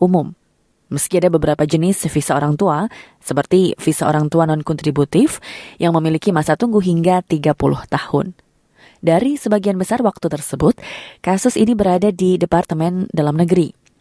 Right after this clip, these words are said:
yang mana melakukan pemeriksaan secara menyeluruh atas orang tua tersebut. Kemudian, biasanya,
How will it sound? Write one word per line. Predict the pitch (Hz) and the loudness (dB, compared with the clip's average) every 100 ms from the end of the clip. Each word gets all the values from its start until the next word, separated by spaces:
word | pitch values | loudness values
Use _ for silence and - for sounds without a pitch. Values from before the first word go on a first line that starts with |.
| _ | _
yang | 165 151 170 | -6 -2 0
mana | 233 | 2
melakukan | 202 170 170 196 165 165 | 2 2 0 0 0 0
pemeriksaan | 208 160 160 - 160 | 0 0 -2 -4 -4
secara | 165 196 185 170 | -4 -2 0 0
menyeluruh | 147 143 143 143 233 269 - - - | 2 2 2 2 2 0 -8 -18 -8
atas | 143 151 160 165 - | -4 0 0 0 -2
orang | 151 147 | -2 0
tua | 139 139 143 | 0 -2 -2
tersebut. | 143 - 151 - - - _ _ _ _ _ _ - | -4 -4 -2 -4 -6 -20 _ _ _ _ _ _ -4
Kemudian, | 190 190 269 196 196 233 175 | 0 2 2 0 0 -2 0
biasanya, | 156 156 226 151 160 | 0 0 0 2 2